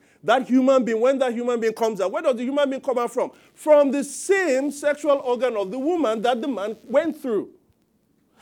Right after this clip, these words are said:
And that human being then looks like both of them.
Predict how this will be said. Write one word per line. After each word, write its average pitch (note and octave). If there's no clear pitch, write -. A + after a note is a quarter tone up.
And E3+
that C#4
human A3+
being F#3+
then G3+
looks F#3+
like C3+
both E3
of A2+
them. B2